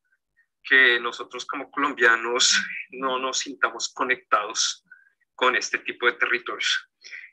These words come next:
Y esto debe cambiar, razón por la cual empezamos Amazonía Emprende,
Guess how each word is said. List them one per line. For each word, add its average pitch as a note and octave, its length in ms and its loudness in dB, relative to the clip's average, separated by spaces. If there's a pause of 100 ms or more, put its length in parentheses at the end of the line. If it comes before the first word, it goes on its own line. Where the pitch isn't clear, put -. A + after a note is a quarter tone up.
(120)
Y D3+ 280 4
esto C#3 260 2
debe E3 200 6
cambiar, C3+ 420 4 (200)
razón C3 320 2
por B2 120 0
la - 140 2
cual A#2+ 160 -2
empezamos A#2+ 960 -6 (1120)
Amazonía C3 540 0
Emprende, B2+ 760 -6